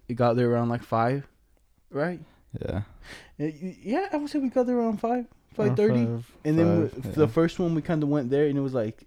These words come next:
Speaker 1: seven. You know, we stayed there for, like, a little hour almost. And then after that, bro, we were like, "You know what? This ain't enough." We climbing up the other one. And the other one, bro, in total was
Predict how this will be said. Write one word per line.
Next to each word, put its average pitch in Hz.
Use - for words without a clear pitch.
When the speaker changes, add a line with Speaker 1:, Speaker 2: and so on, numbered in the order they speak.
Speaker 1:
seven. 131
You 139
know, 139
we 135
stayed 131
there 127
for, 131
like, 113
a 120
little 110
hour 123
almost. 151
And 117
then 123
after 131
that, 156
bro, 170
we 147
were 139
like, 117
"You 127
know 143
what? 143
This 131
ain't 151
enough." 151
We 123
climbing 143
up 139
the 147
other 165
one. 120
And 110
the 101
other 143
one, 143
bro, 135
in 117
total 123
was 104